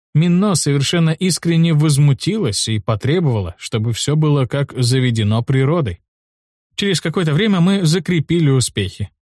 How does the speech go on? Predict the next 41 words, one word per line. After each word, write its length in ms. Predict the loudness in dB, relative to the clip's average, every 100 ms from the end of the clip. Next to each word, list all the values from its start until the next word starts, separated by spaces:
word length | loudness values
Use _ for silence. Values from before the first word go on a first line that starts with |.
| _
в 80 | -2
этой 300 | 0 -2 -2
новой 400 | 0 0 2 0
для 160 | 0 0
принцессы, 560 | 0 0 2 -2 0 0
но 220 | 2 2
древней, 600 | 2 2 2 2 0 0
как 160 | -2
само 260 | -2 -2 -2
человечество, 640 | -2 0 0 0 -2 -2
любовной 420 | -2 0 0 2 2
науке. 460 | 2 0 -4 -12 -16 _ _ _ _ _ _ _
А 100 | -4
потом 340 | -2 0 0 0
просто 340 | -2 0 0
лежали 440 | 0 0 0 0
в 80 | 0
гамаке, 560 | 0 0 0 -2 -2 -2
обнявшись 680 | -4 -2 0 -2 -2 -2 -2
и 100 | -4
умиротворенно 840 | 0 2 2 0 -2 0 0 0
разговаривая 760 | 0 0 -2 -2 -2 -4 -4 -6
о 20 |
всяком. 380 | -6 -8 -10 -16 _ _ _ _ _ _
В 60 |
том 160 | -2 -2
числе 420 | -2 -2 0 0
и 40 |
о 80 | 0
скучной 440 | -2 -2 0 0 0
политике, 600 | 0 0 -2 -6 -8 -14 _ _ _
и 80 | -2
о 100 | 0
разном 380 | 0 0 2 2
видении 380 | 2 2 2
будущего 580 | 2 0 0 0 0 0
Земли 420 | 0 0 0 0
по 160 | -2 -4
прошествии 640 | -6 -4 -4 -4 -4 -6
Тонга 360 | -4 -2 -2 -2
безопасности, 800 | -2 -2 -2 -4 -4 -6 -8 -14